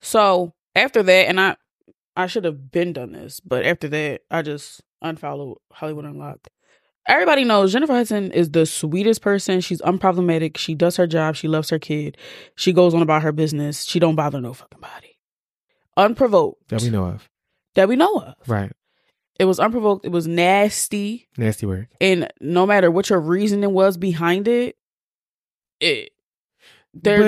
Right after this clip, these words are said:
Speaker 2: But
Speaker 1: there's, there's no valid reason for you
Speaker 2: even
Speaker 1: to
Speaker 2: if I
Speaker 1: have done
Speaker 2: feel
Speaker 1: that.
Speaker 2: like, even if that was the case, as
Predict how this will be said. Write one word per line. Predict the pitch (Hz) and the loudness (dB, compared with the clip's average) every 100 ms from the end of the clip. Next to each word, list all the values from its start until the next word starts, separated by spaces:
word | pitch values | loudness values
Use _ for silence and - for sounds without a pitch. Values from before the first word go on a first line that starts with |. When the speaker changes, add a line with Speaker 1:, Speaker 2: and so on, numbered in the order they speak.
| 208 | 4
Speaker 2:
But | 185 | 2
Speaker 1:
there's, | 190 170 | -2 -4
there's | 190 196 | -8 -4
no | 190 | -4
valid | 180 165 151 | -2 -4 -6
reason | 147 123 | -12 -16
for | 151 | -16
you | 127 | 0
Speaker 2:
even | 202 247 | 4 4
Speaker 1:
to | |
Speaker 2:
if | 220 | 2
I | |
Speaker 1:
have | 214 | 0
done | |
Speaker 2:
feel | 233 | 0
Speaker 1:
that. | 208 | 0
Speaker 2:
like, | 202 - | 0 -4
even | 196 214 | -2 -2
if | 202 | 0
that | 196 | 0
was | 175 156 | 0 -4
the | 156 | -6
case, | - 190 120 - - _ _ _ _ _ _ - | -4 -2 -2 -6 -18 _ _ _ _ _ _ 0
as | 143 139 120 | 2 2 -2